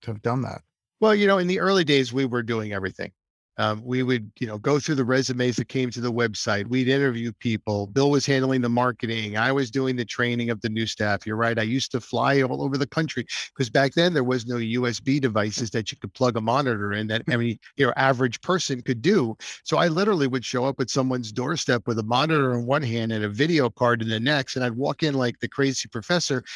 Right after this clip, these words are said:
Speaker 2: And the first thing I'd say after hello is, "Where's your computer?" And I'd, you know, I'd start ripping it apart to get a video card in so they could have multiple monitors. And then I was there.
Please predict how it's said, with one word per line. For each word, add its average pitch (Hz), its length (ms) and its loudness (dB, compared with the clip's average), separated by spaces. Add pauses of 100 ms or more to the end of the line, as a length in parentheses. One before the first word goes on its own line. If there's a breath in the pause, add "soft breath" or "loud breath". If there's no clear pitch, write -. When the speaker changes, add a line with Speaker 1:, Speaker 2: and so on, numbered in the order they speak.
(140 loud breath)
Speaker 2:
And 135 100 0
the 131 60 2
first 165 260 0
thing 131 160 -2
I'd 120 140 -2
say 147 240 2
after 123 260 -4
hello 143 320 0
is, 110 140 -4
"Where's 127 200 -2
your 113 100 -10
computer?" 151 440 0
And 117 80 -2
I'd, 123 240 0 (380 loud breath)
you 175 80 -4
know, 131 140 2
I'd 143 160 0
start 147 240 0
ripping 151 260 2
it 139 120 4
apart 190 340 0
to 135 80 -2
get 135 160 0
a 131 60 0
video 175 340 0
card 123 300 -2
in 120 120 -6
so 135 120 -6
they 127 120 -2
could 120 140 -4
have 120 140 2
multiple 120 500 -2
monitors. 113 580 -2 (380 loud breath)
And 123 160 2
then 113 320 0
I 110 100 2
was 104 260 -4
there. 113 440 0